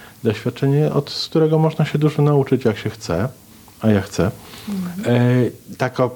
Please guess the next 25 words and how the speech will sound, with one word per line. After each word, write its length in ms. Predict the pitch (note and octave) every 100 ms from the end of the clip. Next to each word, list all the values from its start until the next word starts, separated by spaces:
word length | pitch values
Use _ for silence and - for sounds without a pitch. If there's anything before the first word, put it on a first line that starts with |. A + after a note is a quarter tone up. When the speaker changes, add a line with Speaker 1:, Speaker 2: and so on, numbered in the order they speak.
| -
Speaker 1:
pierwsza 440 | - E3+ E3+ -
obserwacja, 920 | C3 - B2 A2+ G2+ F2 - F2+ E2 F#2+ - - - - - -
że 440 | A2+ G#2 A#2+ A#2+ G#2+
ten 420 | - B2+ G#2+ A2 A#2+
Łukasz 480 | B2 C#3 C#3 C3+ - -
ma 440 | B2 A#2+ A#2+ A#2+ - - - - _ _ _ _ _
o 100 | -
wiele 300 | B2+ C3 C3+
mniej 340 | B2 B2 B2 A#2+
ciała 440 | - A2+ A2+ A2
niż 380 | A2 G#2 - -
my. 300 | G#2+ F#2 F#2 - - - - - -
Nie 140 | B2+
dlatego, 380 | C3 B2 A#2+ A#2
że 100 | A2
jest 160 | A2 G#2+
mniej-, 260 | C3 C3 B2
<laughs> 40 |
nie 100 | C3+
tylko 240 | A#2 A2 A2+
dlatego, 340 | G#2+ G#2+ G#2
że 80 | G2+
jest 180 | G2+ -
mniejszy, 340 | C3 A#2+ G#2+
ale 180 | G#2+ A2+